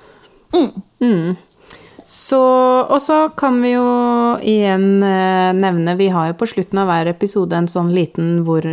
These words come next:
Speaker 2: man finner oss og hvor man kan kontakte oss, men i den så har vi jo enda ikke fått spilt inn den Patreon, eh, informasjonen
Speaker 1: Ja.
Speaker 2: vår, så den må vi ta
Speaker 1: Ja.
Speaker 2: med manuelt.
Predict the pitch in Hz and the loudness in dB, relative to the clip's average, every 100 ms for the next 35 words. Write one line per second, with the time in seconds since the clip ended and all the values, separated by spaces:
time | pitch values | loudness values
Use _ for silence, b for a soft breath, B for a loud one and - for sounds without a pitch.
0 | 165 170 165 - 151 160 170 190 185 165 | -2 -2 -2 -2 -2 -2 -4 -4 -4 -2
1 | 165 170 175 175 - 196 175 - - 285 | -2 -2 -2 -4 -2 -2 -4 -6 -4 -4
2 | - 196 208 - 202 190 202 196 196 165 | -2 -2 -2 -2 0 0 -2 -2 -2 0
3 | 170 190 202 185 165 196 - 165 156 - | 0 -2 0 -2 0 -4 -2 -2 -2 -4
4 | 202 202 - 190 - 170 165 156 170 b | -6 -4 -4 -4 -2 -2 0 -2 -4 b
5 | b b _ - 151 - 160 165 165 165 | b b _ -2 -2 -2 -2 0 0 0
6 | 160 160 160 156 160 151 - _ 175 170 | 0 -2 -2 -2 -4 -6 -10 _ -2 -2
7 | - 180 226 247 311 392 370 370 370 370 | -2 0 2 2 4 4 4 4 2 2
8 | 359 175 180 208 262 185 165 180 185 185 | 2 0 0 0 -2 -2 0 0 0 2
9 | 180 208 185 - - - - | 2 2 0 -4 -8 -14 -18